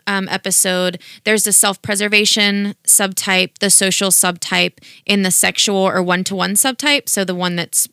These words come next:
most interested in intimacy, or not interested, but most concerned with intimacy. So the self-preservation five, um, they, since they are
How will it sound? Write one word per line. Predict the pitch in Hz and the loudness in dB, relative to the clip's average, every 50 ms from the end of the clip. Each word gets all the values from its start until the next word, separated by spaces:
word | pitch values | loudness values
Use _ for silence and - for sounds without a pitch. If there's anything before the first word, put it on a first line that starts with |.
| _ | _
most | - 190 180 180 175 - - - _ _ - | -6 -4 -2 -2 0 -2 -2 -4 _ _ -6
interested | 190 185 170 - 170 - 180 170 | -6 -4 -2 -2 -2 -2 -2 -2
in | 175 165 | -4 -4
intimacy, | - 185 175 196 190 185 180 - - 190 180 180 170 - - 208 | -6 -6 -6 -4 -4 -2 -2 -2 0 0 -2 -2 -4 -8 -10 -4
or | - 247 | 0 2
not | 254 - | 2 2
interested, | 202 196 180 175 160 - 185 170 | 2 -2 -2 -4 -4 -4 -4 -4
but | 165 175 180 | -4 -4 -4
most | 185 175 170 - - - | -4 -2 0 0 0 0
concerned | - 196 185 - 190 185 180 | -2 -2 -2 -2 -2 -2 -4
with | 180 - | -6 -6
intimacy. | 165 180 - 208 208 214 - - 247 240 226 - - - - - - | -8 -8 -6 -6 -4 -4 -2 -2 -2 -4 -4 -6 -12 -20 -20 -20 -10
So | - - - 240 214 214 208 196 175 - _ _ _ _ _ _ _ _ _ _ _ _ - _ | -6 0 2 4 4 4 2 0 -4 -8 _ _ _ _ _ _ _ _ _ _ _ _ -16 _
the | 220 220 220 | -8 -4 -2
self-preservation | 220 247 247 254 - - 302 294 294 285 233 220 208 208 - 214 208 202 | 0 0 0 -2 -2 -4 -2 -2 -2 0 0 0 0 0 0 -2 -2 -4
five, | 196 - 196 175 175 180 180 180 190 190 190 - - - - - - _ - | -4 -2 0 0 2 2 2 0 0 -2 -6 -10 -18 -20 -20 -20 -20 _ -2
um, | 196 190 185 185 180 180 - - _ | 0 2 2 0 -2 -6 -8 -12 _
they, | 180 190 214 220 226 247 247 226 - - - | -2 2 2 4 4 2 0 -2 -4 -2 0
since | - - 214 208 - | 0 0 0 0 -2
they | - 220 214 220 233 254 240 - - _ | 0 0 2 2 2 0 -2 -4 -6 _
are | - 202 190 185 180 175 165 | -2 0 2 2 2 0 -2